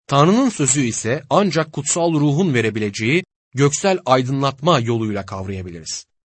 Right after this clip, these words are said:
Kutsal ruh bizim öğretmenimiz olmalı. Paulus'un Korint'teki kilise topluluğuna yazdığı ilk mektupta bu düşünceyi görebiliyoruz.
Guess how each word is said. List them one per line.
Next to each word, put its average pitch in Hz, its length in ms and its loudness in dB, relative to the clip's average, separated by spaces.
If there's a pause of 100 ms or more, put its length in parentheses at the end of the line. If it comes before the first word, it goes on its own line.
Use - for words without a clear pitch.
(260)
Kutsal 226 380 0
ruh 226 220 -2
bizim 180 220 -2
öğretmenimiz 131 680 0
olmalı. 87 420 -8 (420)
Paulus'un 180 500 0
Korint'teki 156 580 -2
kilise 120 300 -4
topluluğuna 113 420 -6
yazdığı 110 440 -2
ilk 185 360 -4
mektupta 160 600 -4 (260)
bu 196 140 2
düşünceyi 127 500 0
görebiliyoruz. 110 840 -4